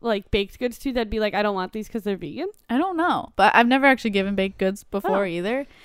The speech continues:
Speaker 2: But it just crossed my mind, like, for people at work.
Speaker 1: I've never had an issue with that before.
Speaker 2: Okay.
Speaker 1: And I bring baked goods into work all the time, and no one has an issue eating them ever.
Speaker 2: Yeah.
Speaker 1: They love, everyone loves free baked goods.
Speaker 2: That's what you'd think, right?
Speaker 1: Yeah.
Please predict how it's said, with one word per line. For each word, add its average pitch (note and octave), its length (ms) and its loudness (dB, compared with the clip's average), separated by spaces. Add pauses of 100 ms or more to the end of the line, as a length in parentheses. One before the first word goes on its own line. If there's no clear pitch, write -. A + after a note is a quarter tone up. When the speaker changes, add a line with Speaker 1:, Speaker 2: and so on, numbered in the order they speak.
(180)
Speaker 2:
But A3 120 0
it A3 80 0
just A3+ 360 -8 (720)
crossed - 280 2
my F3+ 100 -4
mind, E3+ 240 -2
like, D#3 140 -8
for F#3 140 -4
people F3+ 280 0
at C3+ 80 -2
work. D3+ 380 -6
Speaker 1:
I've D#4 160 6
never F#4+ 220 8
had D4 280 6
an C4 200 2
issue A3+ 460 -2
with F#3+ 240 -6
that - 280 -12
before. - 520 -14
Speaker 2:
Okay. F3+ 220 -8 (320)
Speaker 1:
And B3 160 6
I A#3+ 160 6
bring C#4+ 220 2
baked A#3+ 260 2
goods A3+ 180 -4
into A3+ 200 -6
work G3+ 180 -8
all F#3+ 120 -2
the F#3+ 80 -6
time, F#3 260 -4
and G3 140 -4
no F#3 160 0
one F3+ 140 -4
has F3 220 -10
an F3+ 60 -8
issue F3 280 -10
eating D#3 280 -12
them E3+ 200 -12
ever. D3+ 480 -12
Speaker 2:
Yeah. F3+ 260 -4 (440)
Speaker 1:
They G3 140 -4
love, G3+ 280 0
everyone B3 300 2
loves G#3+ 200 -4
free F#3+ 140 -8
baked F3+ 280 -12
goods. - 340 -16 (400)
Speaker 2:
That's C4 240 0
what C#4 160 -6
you'd B3+ 160 -2
think, B3+ 300 -2
right? A3 260 -4
Speaker 1:
Yeah. B3 260 -8